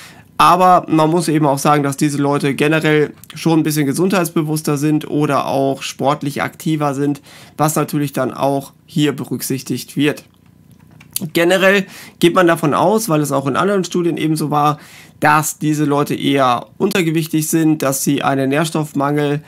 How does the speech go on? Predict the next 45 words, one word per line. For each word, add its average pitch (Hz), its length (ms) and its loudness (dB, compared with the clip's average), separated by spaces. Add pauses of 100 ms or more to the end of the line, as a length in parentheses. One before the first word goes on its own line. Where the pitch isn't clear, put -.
(160)
haben 151 380 2
können. 143 380 -2
Das 135 340 0
macht 147 340 0
sich 156 280 -2
auch 143 180 2
dann 156 320 0
bemerkbar, 147 540 -2
wenn 143 140 0
Frauen 147 280 -2
eben 147 240 -2
ihre 135 220 -4
Periode 147 440 -2
nicht 139 160 -4
mehr 135 120 -4
bekommen, 143 500 -2 (540)
dann 160 180 4
eben 170 320 0
die 151 100 0
Knochendichte 190 640 0
sinkt 170 300 0
und 143 160 -2
das 139 120 -4
Ganze 143 280 0
eben 131 100 -2
auch 131 160 -2
zu 139 460 -4
Osteoporose 143 800 -2
führen 143 400 -2
kann. 135 380 -2 (840)
Und 156 140 0
hier 196 180 2
können 190 200 0
wir 165 80 0
das 185 200 0
mal 185 200 4
im 160 240 0
Hinterkopf 180 1120 -2
behalten, 151 640 0
wenn 151 100 2
wir 165 80 2
uns 156 140 -2
auch 143 100 -2
Studien 156 360 0
angucken, 151 580 -2